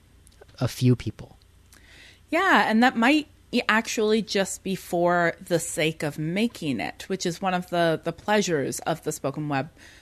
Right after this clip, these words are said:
Speaker 2: podcast for me as well, is that, um, because there is this really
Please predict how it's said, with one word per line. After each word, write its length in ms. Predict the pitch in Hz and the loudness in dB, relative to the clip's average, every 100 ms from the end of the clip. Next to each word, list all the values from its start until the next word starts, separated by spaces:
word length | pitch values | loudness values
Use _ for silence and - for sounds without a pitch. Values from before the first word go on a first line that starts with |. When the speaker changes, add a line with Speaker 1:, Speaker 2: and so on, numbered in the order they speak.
| - | -6
Speaker 2:
podcast 500 | - 127 - 139 - | -2 0 0 -2 -4
for 160 | - 156 | -8 -6
me 180 | 156 143 | -2 -2
as 200 | 139 - | -2 -2
well, 420 | 175 190 143 131 | 2 4 4 0
is 240 | - 170 - | -4 -6 0
that, 360 | 156 143 - - - - - - | 2 2 -2 -10 -18 -18 -20 -4
um, 420 | 165 156 147 151 - - | 0 2 0 -4 -6 -6
because 320 | 160 175 165 | 0 2 4
there 120 | 170 | 2
is 260 | - 165 160 | 4 0 0
this 200 | 160 - | -4 -4
really 760 | 160 156 160 160 156 147 156 | -2 0 2 2 2 2 -2